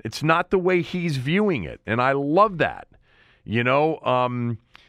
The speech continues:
I, I, th-, there were several things he said. You know, he talked about, you know, the job's not gonna be easy.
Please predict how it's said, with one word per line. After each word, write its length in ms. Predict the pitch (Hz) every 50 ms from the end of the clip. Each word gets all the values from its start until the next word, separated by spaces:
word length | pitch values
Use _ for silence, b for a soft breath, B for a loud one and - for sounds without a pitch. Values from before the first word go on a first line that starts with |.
| b b b b b b b b b
I, 400 | - 123 - - 143 151 170 160 - -
I, 140 | - -
th-, 340 | - - 139 127 110 131 139
there 180 | 135 135 160 160
were 380 | 156 160 160 156 151 147 - -
several 420 | - - - - 185 175 196 190
things 260 | - - 170 160 139
he 100 | 120 139
said. 420 | 131 - - 160 151 143 139 139 139 -
You 160 | - 127 131
know, 80 | 127 123
he 140 | 123 123 110
talked 400 | - - 143 147 156 156 - -
about, 340 | 160 123 135 131 123 120 - -
you 120 | 123 120
know, 360 | 117 113 110 110 107 101 92 - b b b b b b b b b
the 120 | 98 117
job's 440 | 113 107 - 151 143 143 127 120 135
not 160 | 147 135 135
gonna 180 | - 156 139 127
be 260 | 104 127 127 120 -
easy. 500 | 127 127 123 110 85 80 67 53 - _